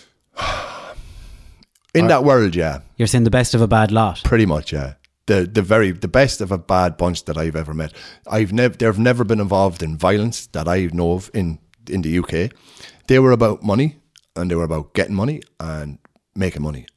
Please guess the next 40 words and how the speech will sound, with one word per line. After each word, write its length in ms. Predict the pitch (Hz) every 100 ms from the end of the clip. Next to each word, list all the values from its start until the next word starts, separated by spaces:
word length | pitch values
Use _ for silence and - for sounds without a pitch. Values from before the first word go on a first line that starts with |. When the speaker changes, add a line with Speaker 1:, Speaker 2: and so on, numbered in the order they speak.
| _
Speaker 1:
And 220 | 87 82
when 160 | 92 90
you 80 | 80
stopped 340 | - 101 92
making 260 | 92 87 80
money 200 | 87 101
and 100 | 85
getting 220 | 82 - 87
money, 200 | 90 87
that 140 | 80
was 120 | 76 73
it. 160 | 64 _ - - -
So, 300 | - 113 98 - _ _ _ _ _ _ _ -
um, 440 | 104 95 90 78 - _ -
I 100 | 120
was 120 | -
Speaker 2:
But 40 | -
Speaker 1:
tested 300 | 127 - 95
for 220 | 101 90
Speaker 2:
Okay, 180 | 160 156
but 140 | 120
you 80 | 127
do, 180 | 151 196
you 160 | 170 160
do 140 | 202
appreciate 500 | 165 175 151 135 110
that 120 | 101
they're 100 | 110
killing 500 | 107 - 127 110 104 104
thousands 680 | - - 120 117 104 107
of 100 | 101 -
people 280 | 110 95
at 80 | 90
the 60 | 87
same 240 | 113 98
Speaker 1:
Oh, 60 | 160
Speaker 2:
time. 80 | 175
Speaker 1:
without 140 | 165
doubt, 240 | 113 87 -
yeah. 140 | 92